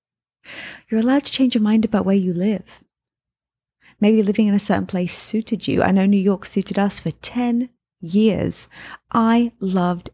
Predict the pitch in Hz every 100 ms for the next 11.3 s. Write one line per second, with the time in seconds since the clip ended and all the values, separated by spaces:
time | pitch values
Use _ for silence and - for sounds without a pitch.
0 | _ 190 190 180 196 202 208 - 185 175
1 | 175 175 170 - 165 156 170 202 214 214
2 | 214 220 - - - - 175 160 - 226
3 | - 180 170 190 - 202 190 165 160 160
4 | 160 170 175 170 180 - - 156 196 _
5 | - 165 - - _ _ _ _ _ _
6 | _ _ _ _ _ _ _ _ _ _
7 | - 226 233 302 220 190 165 180 226 _
8 | _ _ _ 202 196 196 220 - 175 175
9 | 185 175 160 156 _ - _ _ _ _
10 | 196 - 226 269 - 175 170 226 - 185
11 | 196 -